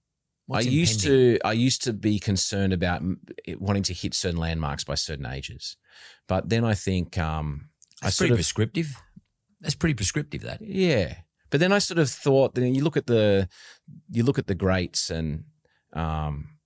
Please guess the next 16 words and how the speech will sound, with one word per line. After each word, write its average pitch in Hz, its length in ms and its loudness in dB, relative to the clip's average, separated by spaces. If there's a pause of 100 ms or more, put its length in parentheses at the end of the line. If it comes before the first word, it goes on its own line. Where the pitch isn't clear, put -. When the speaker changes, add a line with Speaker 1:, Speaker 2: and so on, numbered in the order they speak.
(200)
Speaker 2:
I 92 40 0
sort 123 180 -2
of 117 60 -2
feel 104 180 0
like 90 160 0
my 82 140 -2
prime 85 500 -2
is, - 400 -4 (1400)
say, 82 240 -2
thirty-five 76 680 -4
to 71 220 -8
sixty-five, - 840 -10 (340)
you 85 140 -10
know, - 160 -10 (100)
like, 87 240 -6
that's, - 480 -4